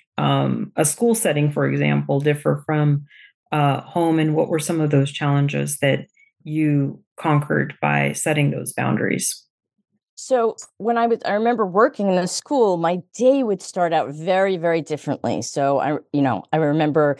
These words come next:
Speaker 2: you know, do I have my keys? Do I have my lunch? Did I feed my children? Did I feed my dogs?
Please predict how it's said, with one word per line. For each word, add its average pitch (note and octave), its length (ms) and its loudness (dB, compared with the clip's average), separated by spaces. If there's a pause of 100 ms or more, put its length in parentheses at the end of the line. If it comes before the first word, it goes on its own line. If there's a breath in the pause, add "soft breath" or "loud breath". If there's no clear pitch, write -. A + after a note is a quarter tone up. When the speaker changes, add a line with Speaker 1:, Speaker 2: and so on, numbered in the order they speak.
(920 loud breath)
Speaker 2:
you C#3+ 120 2
know, A2 140 0
do D3 140 -2
I C3+ 40 2
have D3+ 160 2
my C3+ 120 -2
keys? C4 460 0
Do D#3 160 -2
I D3 100 4
have C3+ 300 -2
my E3 180 0
lunch? A3 360 -2
Did D#3+ 140 2
I B2 80 4
feed F#3+ 280 -2
my F3 140 2
children? C4+ 580 0
Did A3+ 100 -2
I A3+ 80 2
feed C4 240 -2
my C#4+ 160 2
dogs? C4 600 0